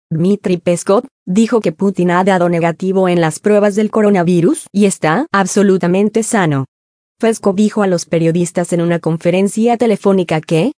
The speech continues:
dado que varias personas del entorno de Putin enfermaron de covid diecinueve,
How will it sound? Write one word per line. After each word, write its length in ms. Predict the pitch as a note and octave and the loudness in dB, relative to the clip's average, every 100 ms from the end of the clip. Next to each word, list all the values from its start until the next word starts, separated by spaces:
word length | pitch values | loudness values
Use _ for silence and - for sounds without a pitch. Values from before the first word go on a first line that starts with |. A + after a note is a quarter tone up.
| _ | _
dado 320 | F3 F#3 F#3 F3 | 0 2 2 0
que 280 | F3+ A3+ F4+ | 0 -2 0
varias 460 | F#3 G#3 A3 G#3+ - | 0 2 2 0 -2
personas 840 | D3+ D3 F3+ D#3+ D3 A#3+ D4+ - F#3+ | -6 -4 -2 0 0 -2 -6 -10 -2
del 220 | A3 A3 | 0 0
entorno 480 | G#3 G#3 G3+ G#3+ G3+ | 0 0 2 2 2
de 100 | G3 | 0
Putin 400 | A3 A3 G3+ F#3 | 0 2 2 0
enfermaron 640 | E3+ F3+ F3+ F#3+ G3 G3 | 0 -2 0 0 0 0
de 100 | F3 | 0
covid 320 | F3 E3+ F#3+ | 0 0 0
diecinueve, 800 | F#3 F#3 G3 F3 D3 C3 D#3 | -2 0 2 4 2 2 0